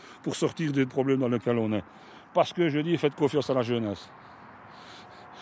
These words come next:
Une, pour preuve, j'ai deux filles qui sont des militantes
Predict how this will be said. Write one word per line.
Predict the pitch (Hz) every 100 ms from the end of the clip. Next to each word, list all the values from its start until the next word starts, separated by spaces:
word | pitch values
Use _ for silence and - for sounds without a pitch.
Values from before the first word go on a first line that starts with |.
| - -
Une, | 127 139
pour | - 110
preuve, | - 170 131
j'ai | 135
deux | 127 123
filles | 147
qui | 131 123
sont | 120
des | 120
militantes | 127 123 117 139 151